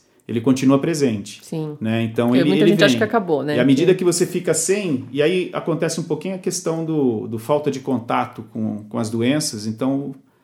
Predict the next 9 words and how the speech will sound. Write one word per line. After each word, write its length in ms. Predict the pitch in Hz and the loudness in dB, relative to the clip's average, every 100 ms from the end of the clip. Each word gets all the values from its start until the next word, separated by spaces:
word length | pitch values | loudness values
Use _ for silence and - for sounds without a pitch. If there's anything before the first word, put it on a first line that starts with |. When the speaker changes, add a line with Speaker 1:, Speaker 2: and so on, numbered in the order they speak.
| _ _ _ - | _ _ _ -8
Speaker 1:
ele 160 | 127 131 | 0 2
nunca 220 | 160 156 | 4 2
teve 200 | 156 139 | 2 0
contato, 640 | 139 135 143 170 180 - | 0 0 0 -2 -2 -4
então 240 | 131 143 143 | -2 -2 -2
criança 380 | 139 143 135 | 0 0 0
que 100 | 131 120 | -4 -6
tinha 560 | - 131 123 113 104 98 | 0 2 2 -2 -6 -4
lá 340 | 120 120 104 | -2 -2 -4